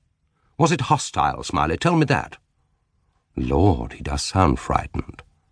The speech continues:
Fennon must have put the whole cabinet onto us."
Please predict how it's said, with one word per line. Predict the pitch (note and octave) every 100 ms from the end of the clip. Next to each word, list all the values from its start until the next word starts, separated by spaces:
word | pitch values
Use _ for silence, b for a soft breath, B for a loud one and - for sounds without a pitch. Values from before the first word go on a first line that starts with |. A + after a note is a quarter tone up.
| _ _ _ _ _
Fennon | - A2+ D#2
must | D2 C#2
have | -
put | - -
the | C2+
whole | D#2 C#2+
cabinet | - A#2 - D#2 -
onto | B1+ -
us." | - -